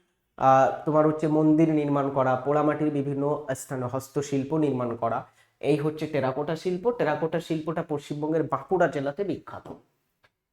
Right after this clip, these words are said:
আহ, কাদ্দান, আহ, নৃত্য ড্যাশ দেশের নৃত্য? কাদ্দান নৃত্যটা কোন দেশের নৃত্য? নেক্সট উত্তরটা করে ফেলো সকলে, মাফ করবে।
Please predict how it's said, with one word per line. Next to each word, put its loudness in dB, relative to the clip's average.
আহ, 0
কাদ্দান, 8
আহ, 4
নৃত্য 2
ড্যাশ 8
দেশের -2
নৃত্য? -6
কাদ্দান 2
নৃত্যটা -2
কোন -2
দেশের -2
নৃত্য? -8
নেক্সট -10
উত্তরটা -4
করে 2
ফেলো -2
সকলে, -6
মাফ 0
করবে। -4